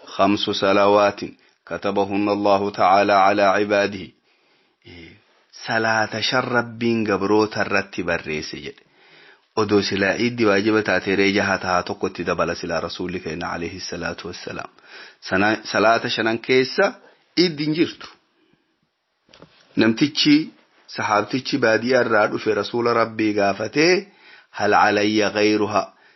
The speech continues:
Salaanni biraa shanan kana malee narra jiraa?" jedhee gaafate. Qaala, "Laa illaa an tatawwa'a." Hi'oo jedhee yoo sunnaa salaatuu barbaadde malee.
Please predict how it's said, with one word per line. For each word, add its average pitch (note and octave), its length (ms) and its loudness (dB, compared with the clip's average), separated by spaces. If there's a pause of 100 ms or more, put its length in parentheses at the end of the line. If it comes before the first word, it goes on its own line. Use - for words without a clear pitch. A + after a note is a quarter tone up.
(120)
Salaanni C#3 680 2
biraa B2+ 420 0
shanan B2 360 -2
kana A2+ 300 -2
malee B2 300 2
narra B2+ 300 0
jiraa?" B2 380 0
jedhee A2 380 0
gaafate. F#2 460 -2 (360)
Qaala, G2+ 480 2
"Laa G#2+ 200 2
illaa G#2+ 360 0
an A2 120 -2
tatawwa'a." G#2+ 560 2
Hi'oo D3+ 440 2
jedhee A2 320 -4
yoo A#2 140 -2
sunnaa A2+ 360 -4
salaatuu G2 440 -4
barbaadde E2+ 600 -6
malee. E2 280 -6